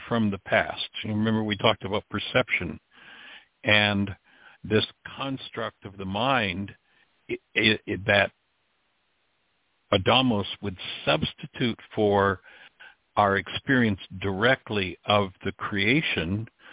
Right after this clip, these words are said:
is called perception. It's based on what's stored in this carbon-based memory system, this Adam, Adamos, red clay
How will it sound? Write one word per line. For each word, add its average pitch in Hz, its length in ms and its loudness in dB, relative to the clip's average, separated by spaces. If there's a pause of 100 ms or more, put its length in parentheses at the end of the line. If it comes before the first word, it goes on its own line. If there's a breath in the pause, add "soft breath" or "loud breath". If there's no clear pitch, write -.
(340 loud breath)
is 117 180 0
called 113 300 2
perception. - 640 0
It's - 220 -8
based 123 260 0
on 120 220 2
what's 120 140 -2 (100)
stored 147 340 0
in 113 220 2
this 113 160 0 (120)
carbon-based 110 560 0
memory 131 420 -2
system, - 380 -10
this 95 140 -4 (960 loud breath)
Adam, 107 540 2 (560 soft breath)
Adamos, 101 540 2 (100)
red 95 360 -2
clay 110 540 0